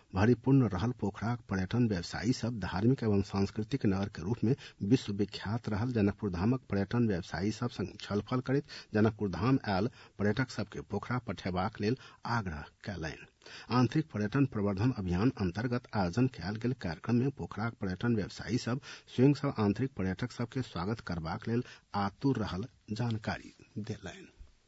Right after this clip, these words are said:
होटल संघ पोखरा का आयोजन में भेल कार्यक्रम में जानकारी देल गेल अनुसार पोखरा में एक हजार दू सय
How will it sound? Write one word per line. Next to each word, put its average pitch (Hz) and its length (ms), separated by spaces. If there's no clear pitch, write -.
होटल 120 320
संघ 170 240
पोखरा 117 380
का 139 120
आयोजन 98 320
में 131 160
भेल 127 200
कार्यक्रम - 440
में 135 220
जानकारी 104 520
देल 98 200
गेल 87 180
अनुसार 101 540
पोखरा - 360
में 131 160
एक 120 300
हजार 127 320
दू 110 180
सय 123 160